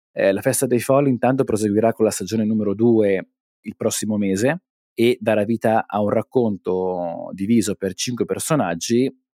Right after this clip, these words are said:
eh, che, eh, appunto rimarranno segretissimi fino a che non usciranno sulle piattaforme, e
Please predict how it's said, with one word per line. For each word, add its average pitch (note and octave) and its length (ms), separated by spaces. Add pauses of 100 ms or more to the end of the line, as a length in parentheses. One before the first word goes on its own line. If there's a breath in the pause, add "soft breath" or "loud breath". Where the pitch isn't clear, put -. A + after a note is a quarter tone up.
(360)
eh, - 60
che, - 240
eh, E2+ 80
appunto D#2+ 520
rimarranno G2+ 340
segretissimi D#3 760
fino G#2+ 220
a - 20
che G#2+ 140
non G2 240
usciranno F#2 720
sulle G2 180
piattaforme, G2+ 760 (480)
e C3 380